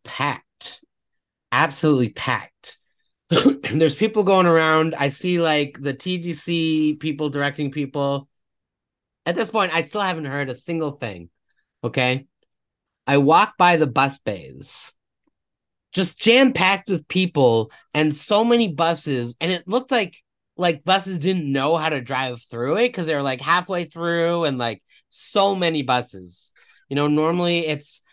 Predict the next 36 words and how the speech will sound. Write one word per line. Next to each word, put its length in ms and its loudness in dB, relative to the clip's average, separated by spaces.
at 200 -2
most, 520 2
there's 320 2
one 160 -2
or 80 -4
two 180 -8
buses 400 -2
in 80 -4
each 140 -8
of 60 -10
these 160 -4
bays. 600 -4
There 100 -4
were, 60 0
like, 300 -2
okay, 280 -2
say, 240 0
like, 260 -4
four 280 -4
buses 420 -4
in 40 -6
each 160 -6
of 60 -8
the 80 -6
bays. 800 -2
And 520 0
when 200 0
I, 440 0
you 140 -4
know, 100 0
got 220 -2
the 80 -10
sense 260 -4
that 140 -8
there 100 -2
was 240 -4